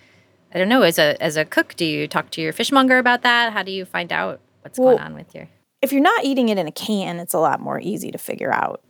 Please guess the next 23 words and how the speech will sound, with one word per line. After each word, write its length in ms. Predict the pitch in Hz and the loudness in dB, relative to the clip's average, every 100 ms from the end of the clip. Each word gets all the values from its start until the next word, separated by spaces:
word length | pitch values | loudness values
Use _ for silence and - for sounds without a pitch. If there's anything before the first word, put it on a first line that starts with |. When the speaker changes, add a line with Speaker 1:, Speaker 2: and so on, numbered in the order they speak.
| - | -10
Speaker 2:
For 200 | 233 214 | 2 6
the 60 | |
Speaker 1:
Mm-hmm. 60 | 214 | 6
Speaker 2:
most 260 | 240 269 - | 6 2 0
part, 420 | 180 175 170 - | 0 2 -2 -4
the 120 | - 185 | -6 -4
salmon 320 | 202 185 180 | -2 -2 -4
that 100 | 165 | -2
is 140 | 160 | -2
not 400 | 170 175 175 170 | -2 0 0 -2
canned 460 | - 180 170 160 165 | -4 -6 -4 -4 -2
is 140 | 165 | -4
going 680 | 165 180 175 175 170 170 165 _ | 2 2 2 -2 -6 -10 -12 _
from 580 | - - 170 170 165 165 | -6 0 0 -2 -6 -6
the 160 | 175 _ - | -8 _ -2
Alaska 680 | 175 180 175 - 135 - - | 4 4 4 -2 -8 -10 -8
to 580 | - 185 170 156 82 - _ _ _ | -4 -2 -2 -4 -8 -10 _ _ _
the 280 | 180 165 170 | -14 -4 -4
market 540 | 165 165 156 160 127 101 | -4 -4 -4 -2 -4 -2
in 60 | |
the 80 | 156 | -4
United 320 | 156 147 147 | -6 -6 -4
States, 500 | - 147 139 139 - | -2 0 -2 -4 -8